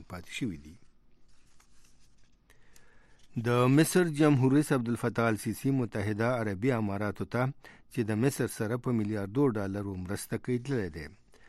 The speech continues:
ابوظبي ته د رسیدلو سره سم د السیسي په احترام د توپونو یوویشت ډزې وشوې. د متحده عربي اماراتو دولتي خبري اژانس ویلي دي چې د ابوظبي د ولیعهد شاهزاده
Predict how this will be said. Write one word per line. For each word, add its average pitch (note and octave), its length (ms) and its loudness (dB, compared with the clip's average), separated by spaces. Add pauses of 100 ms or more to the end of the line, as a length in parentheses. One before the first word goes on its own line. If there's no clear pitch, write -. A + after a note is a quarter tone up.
(240)
ابوظبي G2+ 580 -6
ته A#2 220 -4
د A#2 60 -4 (100)
رسیدلو G2+ 380 -6
سره G2 220 -8
سم C3 260 -4 (140)
د B2+ 80 -2
السیسي A2+ 480 -6
په A#2 140 -4
احترام G2 380 -4
د A2+ 160 -2
توپونو A2 340 -8
یوویشت A#2 440 -2
ډزې F#2+ 300 -8
وشوې. F#2 460 -6 (1000)
د A#2+ 120 -4 (160)
متحده C3+ 540 4
عربي D3 360 2
اماراتو B2 480 2
دولتي A#2 380 -2
خبري G#2 340 -4
اژانس G2+ 440 -4
ویلي G#2 240 -2
دي A#2 140 -4
چې A#2+ 120 -12
د G#2+ 60 -4
ابوظبي G2+ 540 -4
د G#2 180 -4
ولیعهد G2 460 -4
شاهزاده G2+ 640 -4